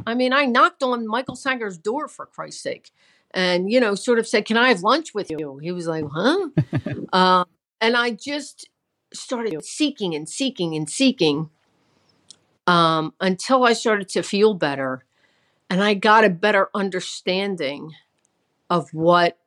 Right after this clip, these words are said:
um, was going on with me. And those suicidal ideations, those thoughts of ending my life dissipated. It started getting less and getting less. I was just,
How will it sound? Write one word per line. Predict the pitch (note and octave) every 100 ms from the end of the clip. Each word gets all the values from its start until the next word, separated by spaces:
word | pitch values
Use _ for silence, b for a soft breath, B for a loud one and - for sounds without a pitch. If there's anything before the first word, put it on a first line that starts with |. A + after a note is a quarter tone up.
| _
um, | E3 D#3 D3 C#3+ C#3+ D3 _ _ _
was | - F3+ E3
going | F#3+ E3+ D#3+ E3
on | E3 E3+
with | D#3+ -
me. | D3+ C3+ - B B B _ -
And | F3+ F3+
those | F#3 G3 G3+
suicidal | - A#3 G#3+ G#3+ A3+ G3 F#3 D3+
ideations, | F#3 F3+ F#3 F#3 F#3 F3 D#3
those | - E3 -
thoughts | - G3+ G#3 -
of | F3
ending | F3 F#3 E3+
my | E3 D#3
life | D3+ E3+ E3+ D3+ - - _ _ _ _ _ _ _
dissipated. | - - D3+ - C#3+ - - - - _ _ _ _ _
It | F3+
started | - E3+ D#3+
getting | E3 F3 D#3+ D#3
less | - E3+ E3 E3
and | - F3 D#3+
getting | D#3 D3+
less. | D#3 D3 C3
I | C#3+
was | D#3 D3
just, | D3 -